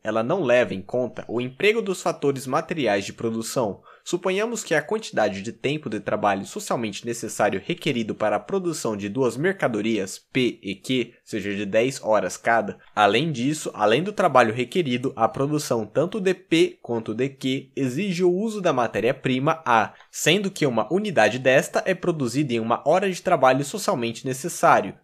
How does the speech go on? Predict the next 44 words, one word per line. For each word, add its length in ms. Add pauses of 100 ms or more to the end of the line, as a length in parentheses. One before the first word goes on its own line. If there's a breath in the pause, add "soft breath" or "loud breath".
(240 soft breath)
Duas 360
unidades 560
de 160
A 260
e 100
oito 320
horas 280
de 100
trabalho 500
são 200
utilizadas 640
na 100
produção 460
de 100
P, 460
e 100
uma 260
unidade 540
de 200
A 200
e 80
nove 340
horas 220
de 120
trabalho 520
são 180
utilizadas 640
na 120
produção 480
de 160
Q. 380 (180 soft breath)
Em 120
termos 380
de 120
trabalho, 640
P 300
e 120
Q 340
parecem 520
ser 320
equivalentes, 720
mas 220
não 160
são. 380